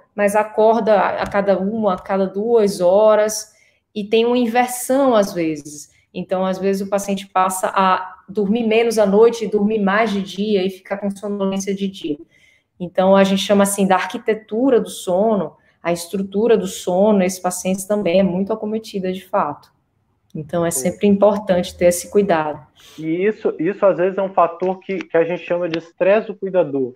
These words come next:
Speaker 2: pessoal. Porque, às vezes, eles ficam sem dormir, e ao ficar sem dormir, eles ficam mais agitados, e quem cuida, às vezes é um cansaço muito grande,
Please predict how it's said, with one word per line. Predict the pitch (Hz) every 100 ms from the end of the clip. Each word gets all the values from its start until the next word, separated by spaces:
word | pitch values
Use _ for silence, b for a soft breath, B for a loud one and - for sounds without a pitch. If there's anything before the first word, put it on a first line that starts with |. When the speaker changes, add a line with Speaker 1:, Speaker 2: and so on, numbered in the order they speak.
| -
Speaker 2:
pessoal. | 127 - 123 110 - _ _ _ _ _ _ _ _
Porque, | 151 151
às | 175 175
vezes, | 185
eles | 190 190 190
ficam | - 190 185 180
sem | - 175
dormir, | 160 147 135 185 180 - _ _ _ -
e | 151
ao | 160 196
ficar | 196 - - 170
sem | 175 160
dormir, | 156 156 185 175 131 - -
eles | 147 147 -
ficam | 160 156
mais | 147 147
agitados, | 143 135 - 160 165 143 120 - -
e | 147 _
quem | 214 233
cuida, | 240 185 190 147 120 113 - -
às | 147 151
vezes | 180
é |
um | 190
cansaço | 185 165 - 180 180
muito | 185 214 233 180
grande, | 151 156 151 131 123